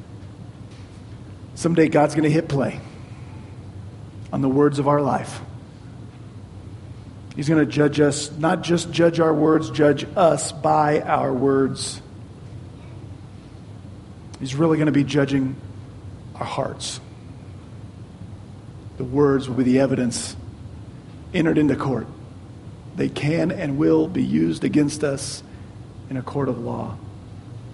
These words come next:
But our goal shouldn't be to figure out how to remain silent.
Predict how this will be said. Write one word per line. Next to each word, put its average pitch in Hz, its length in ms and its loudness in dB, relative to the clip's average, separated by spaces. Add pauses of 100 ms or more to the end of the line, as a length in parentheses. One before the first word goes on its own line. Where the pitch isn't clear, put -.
(2000)
But 147 80 2
our 151 100 4
goal 156 260 2
shouldn't 151 280 0
be 151 80 4
to 135 80 2
figure 151 400 2
out 139 160 4
how 139 100 0
to 135 60 0
remain 131 380 4
silent. 147 640 -2